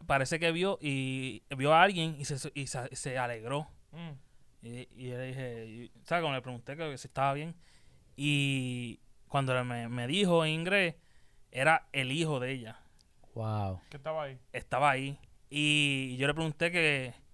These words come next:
Speaker 1: que por qué no, ¿cómo fue que yo le pregunté? Como,
Speaker 2: ¿Por qué no
Speaker 1: eh,
Speaker 2: viven juntos?
Speaker 1: n-, ajá, no, como que
Speaker 3: ¿Por qué no la ayudas? ¿O qué le
Speaker 1: Ajá,
Speaker 3: pasó?
Speaker 1: ¿o qué le pasó?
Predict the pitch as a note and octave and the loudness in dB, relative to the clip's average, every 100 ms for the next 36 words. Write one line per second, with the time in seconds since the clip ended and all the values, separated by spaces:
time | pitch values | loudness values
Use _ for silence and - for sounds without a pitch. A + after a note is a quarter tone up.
0 | - - C#3+ C#3 B2+ C#3 D#3 D#3+ D3+ D3 | -20 -8 -4 -2 -4 -2 0 2 2 0
1 | C3+ B2+ A#2 A2+ A2+ - - - - - | -2 -4 -6 -8 -12 -20 -20 -20 -20 -20
2 | - - - - - C3+ C3+ D3+ C#3 C#3 | -20 -20 -20 -20 -16 -8 -8 -6 -4 -4
3 | C3+ C3 C3+ C3+ C3 C3 B2+ B2 - - | -4 -4 -6 -8 -6 -4 -4 -4 -8 -20
4 | - - - - C#3 C3+ C3+ F3+ D#3+ E3+ | -20 -20 -20 -12 -2 2 4 2 0 -2
5 | C3+ C3 - D3 D3 - D3 D3+ D#3+ G3+ | -4 -8 -10 -8 -8 -8 2 4 6 6
6 | G3+ G#3 G3 E3 D3 D3 C#3 - - A#2 | 8 6 4 2 4 4 4 -4 -10 -4
7 | C3 D3+ D#3 C#3+ D#3 D#3+ C#3+ C#3+ D3+ E3 | 2 6 6 6 2 6 10 12 12 12
8 | F3 E3 - C#3+ D3 C#3+ C#3+ D3 D#3 D3 | 12 12 10 6 4 2 4 4 6 4
9 | C#3 A#2+ | 2 -4